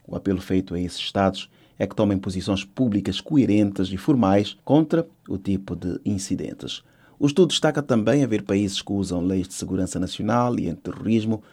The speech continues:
para desprover as pessoas de cidadania. Para a especialista, em termos práticos, essa medida afeta de forma desproporcional as minorias raciais e religiosas.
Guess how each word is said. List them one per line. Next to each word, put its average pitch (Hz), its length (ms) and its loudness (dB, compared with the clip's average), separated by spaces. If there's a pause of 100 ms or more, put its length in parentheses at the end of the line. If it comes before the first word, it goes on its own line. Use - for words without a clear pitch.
(240)
para 120 120 4
desprover 120 460 2
as 127 100 2
pessoas 104 360 -2
de - 60 -16
cidadania. 101 680 2 (400)
Para 139 80 -4
a 135 40 -2
especialista, 143 640 2 (320)
em 143 120 4
termos 156 300 2
práticos, 92 720 -2 (300)
essa - 220 -4
medida 90 280 -2
afeta 95 400 -2
de - 80 -12
forma 95 420 -4
desproporcional 101 880 -2 (480)
as 127 180 -2
minorias 87 480 -2
raciais 98 880 -2
e 101 120 -4
religiosas. 90 800 -8